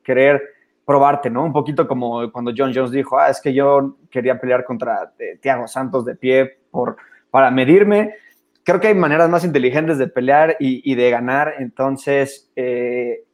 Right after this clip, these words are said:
creo que sí es importante que Ortega diga, "Ok, obviamente mi ventaja está en el, en el piso, ¿por qué no entrenar un poco más de lucha y,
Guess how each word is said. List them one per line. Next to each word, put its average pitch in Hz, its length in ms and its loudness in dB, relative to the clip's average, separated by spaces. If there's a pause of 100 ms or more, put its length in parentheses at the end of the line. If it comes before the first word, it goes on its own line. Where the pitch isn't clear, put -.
(140)
creo 185 240 2
que 196 100 0
sí 185 100 -2
es 185 100 -6
importante 147 480 -2
que 135 80 -4
Ortega 139 560 2 (320)
diga, 135 260 4
"Ok, 123 160 0 (220)
obviamente 135 440 0
mi 120 400 -6 (320)
ventaja 180 400 -2
está 202 180 -2
en 190 60 -2
el, 185 180 -4
en 170 100 -4
el 160 160 -4
piso, 170 420 0
¿por 131 220 -10
qué 156 100 -2
no 156 800 0 (280)
entrenar 131 340 0
un 151 100 -2
poco 156 180 0
más 151 200 -2
de 151 80 2
lucha 147 440 2
y, 127 320 0